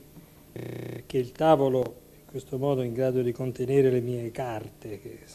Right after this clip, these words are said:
altrimenti <clears throat> Io vi ringrazio molto per avere l'onore di poter parlare in questa sede.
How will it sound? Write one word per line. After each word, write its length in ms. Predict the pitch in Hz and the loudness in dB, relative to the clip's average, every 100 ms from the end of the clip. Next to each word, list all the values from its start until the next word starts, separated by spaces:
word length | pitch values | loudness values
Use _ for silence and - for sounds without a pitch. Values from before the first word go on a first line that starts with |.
| - - | -20 -20
altrimenti 640 | - 135 117 147 - 120 - - - - - - - - - - - - | -14 -12 -8 -10 -10 -14 -14 -20 -20 -20 -20 -20 -20 -20 -20 -20 -6 10
<clears throat> 460 | 220 160 156 - - - - - - - - - - - - - - - - - - - - - - - - - - - - - - - - - - - - - - - - - - | 12 12 8 0 -14 -20 -20 -20 -20 -20 -20 -20 -20 -20 -20 -20 -20 -20 -20 -20 -20 -20 -20 -20 -20 -20 -20 -20 -20 -20 -20 -20 -20 -20 -20 -20 -20 -20 -20 -20 -20 -20 -20 -18 -10
Io 80 | 131 | -8
vi 100 | 120 | -6
ringrazio 560 | 120 123 147 143 143 | -6 -2 -2 -2 -2
molto 480 | 139 156 165 165 127 | 2 6 4 4 -4
per 140 | 113 113 | -4 -4
avere 300 | 127 127 113 | -2 -2 0
l'onore 600 | 135 143 151 147 131 117 | 2 4 6 6 6 0
di 100 | 113 | -6
poter 320 | 113 - 110 | -10 -14 -14
parlare 460 | - 113 113 110 110 | -12 -8 -8 -8 -10
in 80 | |
questa 380 | 107 113 - 104 | -12 -14 -12 -14
sede. 520 | - 107 101 104 - | -12 -14 -14 -18 -20